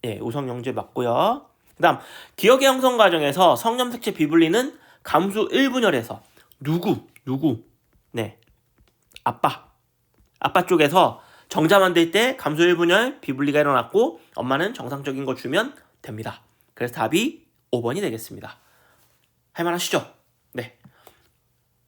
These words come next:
여기서부터 시작하는 겁니다. 일단 이게 수능 문제가 되면 이렇게 주지 않을 가능성이 크죠.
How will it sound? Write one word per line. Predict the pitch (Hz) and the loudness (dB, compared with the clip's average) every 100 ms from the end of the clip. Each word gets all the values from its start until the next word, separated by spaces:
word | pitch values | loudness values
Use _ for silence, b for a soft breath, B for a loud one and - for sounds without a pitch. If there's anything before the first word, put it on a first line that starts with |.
| _ | _
여기서부터 | 123 135 - 127 | -6 -6 -6 -8
시작하는 | 160 - 214 | -8 -4 -2
겁니다. | 185 143 120 131 | -2 0 2 2
일단 | 190 190 233 180 98 B B B B | 2 2 2 2 -4 B B B B
이게 | - 147 226 220 | -10 0 2 2
수능 | 247 262 269 | 0 -2 -2
문제가 | 254 233 220 | 0 2 2
되면 | 175 160 196 359 110 - | 4 4 4 2 -2 -6
이렇게 | 135 156 196 - - 208 185 160 | 0 0 0 -6 -2 2 2 0
주지 | - 139 180 165 - | -8 -4 0 0 -2
않을 | 127 131 156 170 170 | -4 0 0 0 0
가능성이 | 156 156 151 156 151 | 0 0 -4 -4 -4
크죠. | - 170 117 | -6 -6 -6